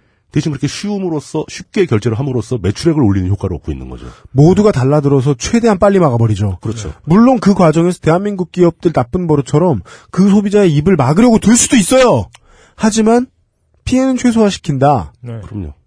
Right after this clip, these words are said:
Speaker 2: 네.
Speaker 1: 그걸 전담하는 부서는 항상 눈을 뜨고 있고.
Speaker 3: 네.
Speaker 2: 네. 그래서 한국인, 한국에 사는 우리 같은 한국인들이 놀라운 그 결제가 되는 거죠. 지난번에 쓴 그 카드로 또 결제할 거냐고 나한테 물어보다니.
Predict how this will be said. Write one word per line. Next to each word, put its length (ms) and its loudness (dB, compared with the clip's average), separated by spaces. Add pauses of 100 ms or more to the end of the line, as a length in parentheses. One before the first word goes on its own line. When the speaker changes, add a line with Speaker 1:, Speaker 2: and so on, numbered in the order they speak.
(140)
Speaker 2:
네. 400 2
Speaker 1:
그걸 180 -4
전담하는 400 0
부서는 240 -4
항상 380 -6
눈을 160 -2
뜨고 160 -6
있고. 280 -12 (100)
Speaker 3:
네. 120 -16
Speaker 2:
네. 300 2 (220)
그래서 340 2
한국인, 720 -4 (260)
한국에 400 -2
사는 320 2
우리 180 2
같은 280 0
한국인들이 560 -4
놀라운 440 2
그 140 -6
결제가 420 0
되는 280 0
거죠. 320 0 (300)
지난번에 640 0
쓴 200 -6
그 180 -4
카드로 480 0
또 120 0
결제할 400 2
거냐고 300 0
나한테 300 0
물어보다니. 680 0